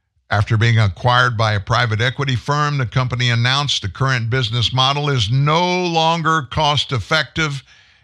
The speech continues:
and that it would look to partner with established media companies to distribute our digital content, including news on their global platforms, as we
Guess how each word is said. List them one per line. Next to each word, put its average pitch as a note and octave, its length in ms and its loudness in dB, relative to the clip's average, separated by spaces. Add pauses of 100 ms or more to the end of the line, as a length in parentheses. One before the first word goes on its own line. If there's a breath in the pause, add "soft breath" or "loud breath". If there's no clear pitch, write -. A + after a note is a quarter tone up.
(120 soft breath)
and D3 140 0
that D3+ 100 2
it D3+ 120 -2
would D3 160 -2
look D#3 240 -2
to D3 100 0
partner E3 540 -2
with C#3+ 180 -4
established D#3 920 -2
media A#2+ 400 2
companies E2+ 760 0 (420 soft breath)
to C3 100 2
distribute D3 600 -2
our C3 200 2
digital B2 520 -2
content, C#3 720 -2 (420 soft breath)
including C3+ 560 -2
news E3+ 480 -2
on C3 140 -2
their B2+ 180 -2
global C3+ 500 -4
platforms, B2+ 840 0 (260 loud breath)
as B2 260 2
we A2 360 0